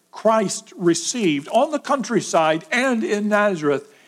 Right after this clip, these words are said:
and that we make our own decision to you how we're going to receive our Savior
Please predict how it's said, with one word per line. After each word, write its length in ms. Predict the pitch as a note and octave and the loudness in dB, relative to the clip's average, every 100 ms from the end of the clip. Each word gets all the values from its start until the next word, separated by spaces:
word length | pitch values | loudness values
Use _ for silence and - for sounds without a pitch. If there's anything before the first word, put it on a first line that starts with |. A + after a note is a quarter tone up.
| - - | -18 -4
and 220 | F3+ F3+ | -2 2
that 180 | F#3+ F#3+ | 2 4
we 200 | F3+ C4+ | 2 2
make 280 | D4 C4 F#3+ | 4 2 2
our 360 | A3+ C4+ B3+ - | 2 4 2 2
own 320 | A3+ A3+ A3 | 2 2 0
decision 580 | F#3 - G3+ F3 F3+ E3+ | -2 0 0 2 0 -2
to 100 | E3+ | -2
you 360 | D3 D#3 C#3+ | 2 2 2
how 380 | - E3+ F#3 G3 | -2 0 2 4
we're 240 | F#3 F#3 | 2 2
going 280 | D#3 D#3 E3 | 0 -4 -4
to 100 | D#3 | -4
receive 400 | C#3+ B2+ E3+ C#3+ | -6 -4 -2 2
our 140 | C#3 C3+ | 2 0
Savior 560 | - D3 B2+ B2 A#2+ | -2 -2 -2 -4 -6